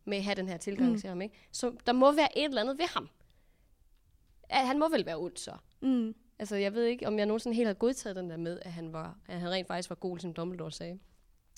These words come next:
Speaker 1: Så det er jo egentlig meget fint, at han i sidste ende faktisk viser sig at være den mest selvopofrende af dem alle sammen.
Speaker 2: Ja. Ja. Nå, hvis vi så skal gå vid-, videre til, hvad, hvad man kunne kritisere ved Lupus.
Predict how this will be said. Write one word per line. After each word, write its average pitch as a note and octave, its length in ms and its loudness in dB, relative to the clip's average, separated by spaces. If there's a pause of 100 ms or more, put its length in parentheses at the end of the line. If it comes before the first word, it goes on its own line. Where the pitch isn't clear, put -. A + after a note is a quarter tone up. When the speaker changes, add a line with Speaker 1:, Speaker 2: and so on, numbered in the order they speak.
(140)
Speaker 1:
Så - 60 -8
det G#3+ 60 0
er A#3+ 40 4
jo - 20 4
egentlig C4 140 2
meget G3+ 200 0
fint, A#3+ 180 -4
at F3+ 40 -6
han F3+ 100 -4
i F3+ 40 -6
sidste - 260 -10
ende F3+ 200 -8
faktisk F#3+ 260 -10
viser G#3+ 260 -10
sig - 180 -12 (460)
at F3+ 160 -4
være E3+ 360 -4 (460)
den F#3 100 -4
mest F#3 200 0
selvopofrende F3 560 -4
af D3+ 60 -10
dem D#3+ 80 -8
alle E3+ 120 -6
sammen. D#3+ 300 -6 (240)
Speaker 2:
Ja. A3 140 -12 (840)
Ja. G#3+ 140 -8 (800)
Nå, G3+ 160 0
hvis G#3 300 -4
vi B3+ 60 -6
så D4 100 -4
skal C4+ 160 -4
gå B3+ 100 -2
vid-, B3+ 240 -2
videre C4 260 2
til, B3 200 -2
hvad, G#3+ 320 4 (200)
hvad G#3+ 160 -4
man G#3+ 120 -4
kunne G#3 140 -8
kritisere G3+ 560 -4
ved F3+ 80 -8
Lupus. F#3+ 500 -4